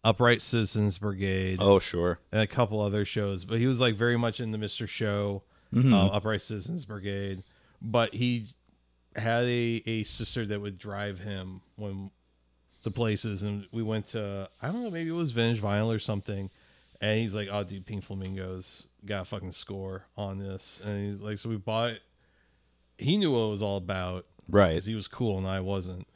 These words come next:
Speaker 1: I still think about, like, the end scene, uh, the guy with the asshole, "Papa, mm, mow, mow,
Speaker 2: Mm-hmm,
Speaker 1: papa."
Speaker 2: mm-hmm.
Speaker 1: You know, it's that and, and Divine
Speaker 2: Yeah.
Speaker 1: eating the dog shit.
Speaker 2: Yeah, the,
Speaker 1: Probably.
Speaker 2: "Kill everyone now." <laughs>
Speaker 1: Yeah.
Speaker 2: <laughs>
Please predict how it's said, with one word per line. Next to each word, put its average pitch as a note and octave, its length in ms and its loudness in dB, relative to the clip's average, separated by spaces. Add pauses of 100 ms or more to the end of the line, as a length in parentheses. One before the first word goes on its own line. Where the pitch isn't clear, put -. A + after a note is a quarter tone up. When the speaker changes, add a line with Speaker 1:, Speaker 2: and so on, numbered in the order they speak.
(280)
Speaker 1:
I C#3 120 4
still D#3+ 240 2
think C#3+ 260 2
about, B2 280 0
like, A#2+ 160 0
the A#2 200 4
end A#2+ 360 4
scene, A2+ 640 0 (300)
uh, G#2 200 -2
the G#2 180 -4
guy A2 280 0
with A2+ 180 -2
the A2 100 -2
asshole, G#2 360 -4
"Papa, - 240 -8 (120)
mm, B2+ 320 -2
mow, B2+ 280 0
mow, A2 320 2
Speaker 2:
Mm-hmm, F3 240 8
Speaker 1:
papa." - 200 -2
Speaker 2:
mm-hmm. E3+ 400 4 (220)
Speaker 1:
You A2 120 2
know, G2+ 160 0
it's A2+ 200 -2
that B2 340 6
and, A#2+ 320 2
and A2 220 2
Divine A2 460 4
Speaker 2:
Yeah. A#2+ 280 6
Speaker 1:
eating - 40 2
the G#2+ 60 0
dog G2+ 360 -4
shit. C3 340 -4 (200)
Speaker 2:
Yeah, G2+ 320 4
the, G2+ 340 2 (200)
Speaker 1:
Probably. A#2 220 12
Speaker 2:
"Kill D#3 180 12
everyone E3+ 460 8
now." F#2+ 560 0 (140)
<laughs> C#3+ 140 0
Speaker 1:
Yeah. G#2 480 0 (160)
Speaker 2:
<laughs> F#3 120 -6